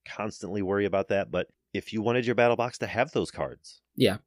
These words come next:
Speaker 1: that's up to you. Go for it. Just, just make sure that everyone knows, you know, so.
Speaker 2: Yeah, you just be like, "Yeah, hey, uh, you know, my one deck is initiative. Like, we're just gonna do that."
Speaker 1: Yeah, we're just gonna do it. <laughs>
Speaker 2: And you're
Speaker 1: Here we
Speaker 2: just
Speaker 1: go.
Speaker 2: gonna suffer. <laughs> My,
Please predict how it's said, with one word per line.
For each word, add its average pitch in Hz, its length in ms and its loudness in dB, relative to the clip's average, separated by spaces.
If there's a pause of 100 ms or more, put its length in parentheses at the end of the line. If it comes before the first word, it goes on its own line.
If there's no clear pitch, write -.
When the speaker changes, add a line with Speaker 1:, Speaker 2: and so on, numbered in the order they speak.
(260)
Speaker 1:
that's - 180 -8
up 143 100 -8
to 110 120 -10
you. 123 180 -4
Go 98 160 -2
for 69 220 -8
it. 78 40 -12
Just, - 260 -6
just - 200 -6
make 123 160 -2
sure 107 180 -2
that 87 180 -2 (180)
everyone 90 480 0
knows, 76 480 -4
you 90 120 -6
know, 80 280 -8
so. 69 240 -12 (580)
Speaker 2:
Yeah, 220 180 2
you 127 160 -2
just 139 220 -2
be 143 100 6
like, 131 320 2
"Yeah, 175 180 4
hey, 147 300 6
uh, 131 420 2 (100)
you 123 140 0
know, 120 180 2
my 127 180 4
one 139 240 6
deck 143 340 4
is 143 500 4
initiative. - 520 0 (420)
Like, 107 280 0 (340)
we're 131 120 4
just 127 200 2
gonna 127 160 2
do 139 220 2
that." 90 220 -4 (220)
Speaker 1:
Yeah, 139 140 2
we're 98 180 -2 (100)
just - 220 -4
gonna 110 180 -4
do 95 180 0
it. - 120 -2 (120)
<laughs> - 100 2
Speaker 2:
And 127 200 4
you're 135 100 6
Speaker 1:
Here 120 60 4
we 135 60 8
Speaker 2:
just 127 100 6
Speaker 1:
go. - 60 4
Speaker 2:
gonna 135 160 6
suffer. - 360 2 (240)
<laughs> 151 220 4 (320)
My, 147 260 6